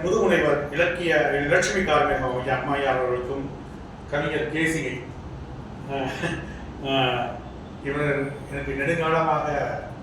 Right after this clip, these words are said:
இவர் எனக்கு தோழி, ஏறக்குறைய ஒரு இருபது வருடங்கள் என மிக, மிக நெருங்கிய உறவினர் கூட.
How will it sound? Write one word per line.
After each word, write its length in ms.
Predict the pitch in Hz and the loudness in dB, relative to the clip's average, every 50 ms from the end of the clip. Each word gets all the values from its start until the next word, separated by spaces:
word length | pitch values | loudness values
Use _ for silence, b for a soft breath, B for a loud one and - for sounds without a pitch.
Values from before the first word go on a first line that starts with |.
| - - 139 | -12 -8 -6
இவர் 160 | 135 131 123 | -4 -4 -4
எனக்கு 260 | 123 - - - - 123 | -4 -6 -8 -6 -4 -2
தோழி, 240 | 120 120 117 120 120 113 - - - - - - - 127 | -2 -2 -2 -4 -4 -8 -10 -12 -12 -14 -12 -8 -6 -4
ஏறக்குறைய 400 | 131 135 135 139 139 143 139 139 135 131 123 120 117 - - - - - - - - 127 | -2 -2 -2 0 0 0 2 2 2 2 2 0 -2 -2 -4 -6 -8 -10 -10 -10 -8 -6
ஒரு 100 | 131 127 131 | -4 -4 -2
இருபது 280 | 143 151 151 147 139 131 123 | -2 0 0 2 2 4 4
வருடங்கள் 400 | 127 123 127 123 120 120 120 120 123 117 - - - - - - - - | 4 2 2 0 -2 -2 -4 -6 -8 -10 -12 -14 -14 -14 -14 -14 -12 -10
என 160 | - - - - - 110 - - 127 | -8 -8 -8 -8 -8 -10 -10 -8 -6
மிக, 120 | 127 123 127 | -6 -4 -4
மிக 160 | 127 135 139 | -2 -2 -2
நெருங்கிய 320 | 139 135 147 151 - 143 131 123 | 0 0 0 0 0 0 0 2
உறவினர் 460 | 123 135 139 131 123 117 113 117 113 - | 2 2 2 2 2 0 -2 -4 -6 -6
கூட. 100 | 113 | -6